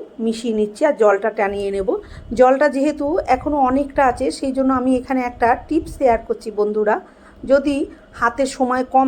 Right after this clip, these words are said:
থাকে, তাড়া থাকে, সেক্ষেত্রে এইভাবে <coughs> যদি ব্যবহার করা হয় তাহলে কিন্তু জলটা সাথে সাথেই টেনে যাবে। এবার আমি দুখানা আলু আর দুখানা কুমড়ো একটু খুন্তি দিয়ে ভেঙে দিলাম। দেখুন তারপরেও দেখছি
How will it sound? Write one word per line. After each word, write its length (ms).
থাকে, 280
তাড়া 320
থাকে, 320
সেক্ষেত্রে 540
এইভাবে 520
<coughs> 800
যদি 240
ব্যবহার 500
করা 260
হয় 200
তাহলে 380
কিন্তু 320
জলটা 360
সাথে 300
সাথেই 360
টেনে 260
যাবে। 280
এবার 180
আমি 160
দুখানা 400
আলু 300
আর 140
দুখানা 300
কুমড়ো 480
একটু 280
খুন্তি 300
দিয়ে 140
ভেঙে 300
দিলাম। 280
দেখুন 340
তারপরেও 640
দেখছি 360